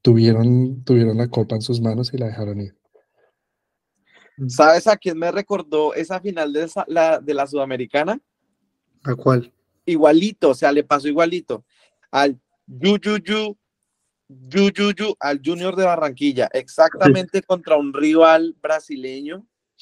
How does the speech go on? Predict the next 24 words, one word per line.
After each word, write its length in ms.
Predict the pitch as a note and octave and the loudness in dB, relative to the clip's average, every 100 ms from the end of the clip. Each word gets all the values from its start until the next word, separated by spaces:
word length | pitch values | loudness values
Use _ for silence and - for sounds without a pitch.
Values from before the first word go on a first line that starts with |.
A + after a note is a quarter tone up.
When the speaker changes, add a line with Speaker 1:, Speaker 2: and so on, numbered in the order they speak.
| _ _ | _ _
Speaker 2:
Ah, 100 | D3+ | 0
sí. 260 | D#3+ C3+ A#2+ | 2 2 2
Speaker 3:
Estuvi-, 500 | C#3+ - D#3+ D3 D3 - _ _ | 0 -4 -4 -2 -4 -6 _ _
mira, 240 | E3 G3 C3+ | 0 2 0
es 100 | - | -4
que 140 | G3 | -2
fue 160 | A3+ A3+ | 0 0
más 220 | A3+ G#3 | -2 -2
descarado, 680 | A3+ - F3+ D#3 E3+ A#2+ - | -4 -4 -4 -2 -2 -4 -6
faltando 640 | D3+ D3 D3+ D#3 E3+ G3+ - - | -6 -4 -4 -4 -2 -2 -2 2
un 300 | C#4 D#4 C#4+ | 4 4 0
minuto 400 | C#4 C4+ - G3+ | -6 -4 -4 -4
para 180 | F3 | -4
que 80 | E3 | -6
se 80 | E3 | -10
acabaran 380 | - D#3 E3 G#3 | -2 0 0 0
los 160 | G#3+ | -2
ciento 460 | - F#3+ G3+ G3+ G#3+ | -2 -4 -4 -2 -2
veinte 300 | A3+ A3 A3+ | -2 -2 -4
minutos, 580 | A3 F#3+ G3+ C#4 E4 _ _ _ _ _ - | -2 -4 -4 -6 -8 _ _ _ _ _ 2
penalti 720 | F#3 F3 F#3 G#3 - B3+ D4 - | 2 4 2 0 -8 -14 -12 -2
para 200 | F3 D#3 | 0 0
el 120 | C3+ | -2
Junior. 380 | D#3 D3 A#2 | -6 -6 -10